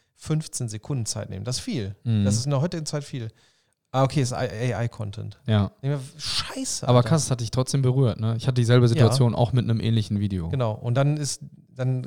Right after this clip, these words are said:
Speaker 1: muss ich nochmal dieses Interview hochholen mit, äh, Keanu Reeves, der seiner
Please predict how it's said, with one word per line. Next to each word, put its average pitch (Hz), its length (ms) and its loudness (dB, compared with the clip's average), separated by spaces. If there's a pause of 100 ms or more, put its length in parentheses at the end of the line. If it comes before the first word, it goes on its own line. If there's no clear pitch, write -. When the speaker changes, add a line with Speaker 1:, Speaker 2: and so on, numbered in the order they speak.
Speaker 1:
muss 139 280 -4
ich 131 40 0
nochmal 139 220 4
dieses 120 160 -2
Interview 139 400 0
hochholen 135 300 -2
mit, 123 200 -4
äh, 127 180 -6
Keanu 127 280 0
Reeves, 131 400 0
der 117 260 0
seiner 113 460 -2